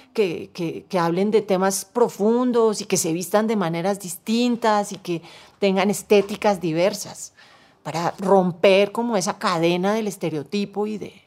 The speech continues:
y del complejo de Barbie, de, ¿no? Ay, además el estuche tiene una linda anécdota. Porque, em, pues claro, el estuche, pues, es en contra de los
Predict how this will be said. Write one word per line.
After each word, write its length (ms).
y 100
del 160
complejo 600
de 180
Barbie, 880
de, 180
¿no? 360
Ay, 400
además 260
el 140
estuche 340
tiene 300
una 200
linda 440
anécdota. 680
Porque, 580
em, 580
pues 220
claro, 320
el 80
estuche, 640
pues, 260
es 160
en 100
contra 440
de 160
los 680